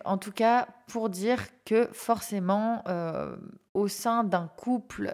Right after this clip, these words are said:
euh, coparents, parents, et cetera, euh, il y a forcément des différences. Ça, c'est clair. Et, euh, et puis, ça apporte aussi des fois à des blessures qu'on a pu peut-être avoir enfant ou autre. Ça peut,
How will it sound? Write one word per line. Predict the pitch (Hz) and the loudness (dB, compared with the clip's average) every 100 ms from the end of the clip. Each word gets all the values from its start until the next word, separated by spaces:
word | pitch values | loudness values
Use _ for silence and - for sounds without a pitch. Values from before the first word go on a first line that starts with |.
| - | -6
euh, | - 170 170 160 156 151 160 - - - - _ _ - | -6 -4 -4 -4 -6 -8 -12 -14 -18 -20 -20 _ _ -18
coparents, | - 190 175 156 180 | -4 -2 -2 0 -2
parents, | 180 165 165 175 | -2 -6 -4 -4
et | 165 | -6
cetera, | - 165 165 190 - - - - - | -10 -8 -8 -8 -12 -20 -20 -6 0
euh, | 185 180 185 _ _ _ _ _ _ _ _ - - | 2 2 -6 _ _ _ _ _ _ _ _ -20 -8
il | 208 | 0
y | 208 | 0
a | |
forcément | 214 196 196 190 | 0 -2 0 2
des | 190 175 | 2 -2
différences. | 170 - - - - - | -6 -10 -12 -20 -20 -12
Ça, | - 185 - | -6 -6 -8
c'est | - 190 | -12 -10
clair. | - 170 - _ - - - - - - - _ | -10 -12 -14 _ -20 -20 -20 -20 -20 -20 -20 _
Et, | 190 185 180 | 0 2 2
euh, | 165 165 165 | 0 -2 -2
et | 196 | -4
puis, | 190 - | -6 -8
ça | - 185 | 0 0
apporte | 175 277 277 - | 2 0 0 -4
aussi | 208 - 226 | -4 -6 -4
des | 208 | -4
fois | - 208 208 233 233 | -2 0 2 2 0
à | - 180 175 175 | -2 -4 -2 -4
des | 165 170 | -4 -4
blessures | 170 170 - 190 208 - | -2 -4 -4 -4 -4 -4
qu'on | 180 170 170 156 | -2 0 -2 -2
a | 151 | -6
pu | - - 165 | -10 -12 -12
peut-être | 160 156 165 160 175 | -12 -10 -10 -8 -10
avoir | 147 156 151 | -6 -6 -6
enfant | 147 - 170 170 | -10 -4 -2 -2
ou | 151 156 | -4 -4
autre. | 180 190 190 170 160 | -2 -2 -6 -8 -8
Ça | - 180 | -8 -12
peut, | - 165 160 | -10 -8 -8